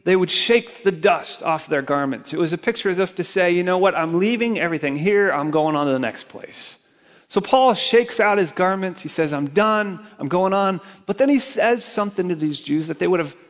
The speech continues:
said, "Oh, wait, wait, I, I've heard this before. I know where this is at." This is from Ezekiel chapter three and also Ezekiel chapter thirty-three, one through nine. And in this part of the Bible, the prophet is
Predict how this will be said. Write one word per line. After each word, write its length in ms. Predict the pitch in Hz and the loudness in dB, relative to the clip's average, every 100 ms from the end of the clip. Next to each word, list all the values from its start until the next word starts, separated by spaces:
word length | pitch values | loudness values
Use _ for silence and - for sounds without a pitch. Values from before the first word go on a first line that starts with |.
| _ | _
said, 160 | - 131 | -4 -2
"Oh, 60 | |
wait, 180 | 185 202 | 2 0
wait, 240 | 190 180 | 0 -2
I, 420 | 151 160 - 151 - | -2 -2 -2 -4 -4
I've 120 | 135 | -8
heard 280 | 151 165 135 | -8 -6 -4
this 200 | 123 - | -6 -6
before. 480 | 110 - 175 139 | -14 -6 -2 0
I 20 | 117 | 0
know 160 | 131 | -2
where 140 | 127 120 | -4 -6
this 120 | 113 | -8
is 140 | 113 | -4
at." 180 | 147 131 | -4 -4
This 160 | 131 170 | -8 -8
is 60 | |
from 180 | - 202 | -6 -4
Ezekiel 680 | 165 147 202 202 139 - - _ _ _ _ _ _ | -4 -2 -4 -4 -6 -6 -12 _ _ _ _ _ _
chapter 380 | - 208 190 180 | 0 2 2 0
three 420 | 160 - 208 214 | -4 -4 0 2
and 100 | 196 | 2
also 580 | 175 208 208 214 185 - - | 2 0 0 2 2 0 -4
Ezekiel 480 | 160 151 196 185 175 | -4 0 0 0 0
chapter 300 | - 170 156 | 0 -4 -4
thirty-three, 680 | 151 180 180 170 - 175 170 | -2 0 0 -2 -4 0 0
one 220 | 147 156 | 0 -4
through 200 | 151 147 | -4 -4
nine. 580 | 139 139 147 127 113 - _ _ _ _ _ _ _ _ _ - - | -2 -2 -2 -6 -8 -18 _ _ _ _ _ _ _ _ _ -12 -2
And 140 | 180 | 0
in 260 | - 262 247 | 2 0 2
this 260 | 220 - - - - _ - | 0 -2 -8 -20 -20 _ -6
part 300 | 180 185 165 | -2 0 -2
of 80 | |
the 40 | 151 | -4
Bible, 280 | 139 135 151 | -4 -4 -4
the 40 | |
prophet 540 | - 208 220 - 175 - | -2 0 0 0 -4 0
is 280 | 165 156 | -2 -2